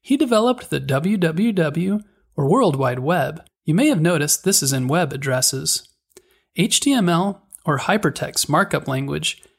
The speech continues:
and the first web browser. We'll talk about each of these in more detail later, but before that, I should go over a few basic things about how the internet actually works.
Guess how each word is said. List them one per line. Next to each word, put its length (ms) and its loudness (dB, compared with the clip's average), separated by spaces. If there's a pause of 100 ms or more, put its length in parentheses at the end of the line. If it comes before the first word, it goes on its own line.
(120)
and 160 -2
the 60 -4
first 640 0
web 300 0
browser. 640 -2 (340)
We'll 140 2
talk 320 0
about 200 2
each 200 0
of 100 -2
these 240 0
in 160 -2
more 160 2
detail 480 -2
later, 420 -2 (380)
but 160 -2
before 380 2
that, 340 2 (360)
I 100 2
should 200 0
go 140 4
over 160 0
a 40 -4
few 280 0
basic 360 0
things 480 -2
about 280 -2 (100)
how 160 2
the 140 0
internet 560 -4
actually 480 -2
works. 520 -4